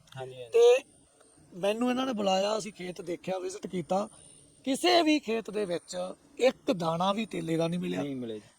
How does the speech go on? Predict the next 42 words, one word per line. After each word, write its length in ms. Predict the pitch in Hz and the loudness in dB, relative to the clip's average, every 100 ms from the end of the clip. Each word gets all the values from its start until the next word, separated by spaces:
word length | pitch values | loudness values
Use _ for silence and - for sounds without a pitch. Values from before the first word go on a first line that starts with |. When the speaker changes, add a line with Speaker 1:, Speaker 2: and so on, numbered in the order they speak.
| - | 2
Speaker 2:
ਕੋਈ 220 | 214 262 | 4 4
ਕਿਸੇ 240 | 254 233 | 0 -8
ਤਰ੍ਹਾਂ 240 | 226 214 202 | -6 -4 -4
ਦੀ 100 | 202 | -6
ਸੁੰਡੀ 300 | 160 165 214 | -8 -8 -6
ਨਹੀਂ 140 | 220 | -4
ਹੈਗੀ 200 | 196 196 | -6 -6
ਦੇਖਣ 300 | 190 202 180 | -8 -6 -4
ਨੂੰ 120 | 190 | -4
ਮਿਲੀ। 240 | 196 196 220 | -4 -4 -6
Speaker 1:
ਹਾਂਜੀ, 280 | 277 254 240 | -10 -12 -12
ਹਾਂਜੀ। 180 | 226 208 | -14 -4
Speaker 2:
ਤੇ 380 | 220 233 247 554 - | 6 8 8 4 -6
ਨਾ 200 | 185 214 | -4 0
ਹੀ 60 | 262 | 0
ਕਿਸੇ 200 | 262 233 | 0 -2
ਤਰ੍ਹਾਂ 240 | 226 208 | -2 -6
ਦਾ 80 | 208 | -6
ਕੋਈ 200 | 202 214 | -4 -4
ਫੰਗਸ 320 | 202 180 160 - | -4 -8 -10 -12
ਦਾ 120 | 160 | -16
ਅਟੈਕ 300 | 160 143 131 | -14 -14 -14
ਆ। 60 | 127 - | -14 -14
Speaker 1:
ਬਿਲਕੁਲ 320 | 127 131 240 | -14 -14 -16
ਜੀ। 100 | 151 - | -18 0
Speaker 2:
ਸੋ 220 | 220 240 | 2 4
ਮੈਂ 220 | 247 254 | 4 2
ਇਹਨਾਂ 200 | 262 277 | 0 -4
ਨੂੰ 340 | 269 269 269 - - | -6 -8 -12 -18 -10
ਇਹ 120 | 233 | -10
ਕਿਹਾ 300 | - - 196 | -2 0 2
ਹੈਗਾ 240 | 208 - - _ _ - _ | 0 -4 -12 _ _ -20 _
ਕਿ 80 | 220 | -2
ਬਈ 160 | 220 | -2
ਤੇਰੇ 280 | 240 226 220 | 0 -2 -4
ਖੇਤ 260 | - 208 202 | -4 -6 -4
ਸਪਰੇਅ 320 | 196 196 208 | -10 -8 -6
ਕਰਨ 200 | 214 202 | -6 -8
ਦੀ 80 | 196 | -8
ਕੋਈ 160 | 208 | -8
ਲੋੜ 240 | 190 156 143 | -4 -4 -6
ਨਹੀਂ, 200 | 170 | -8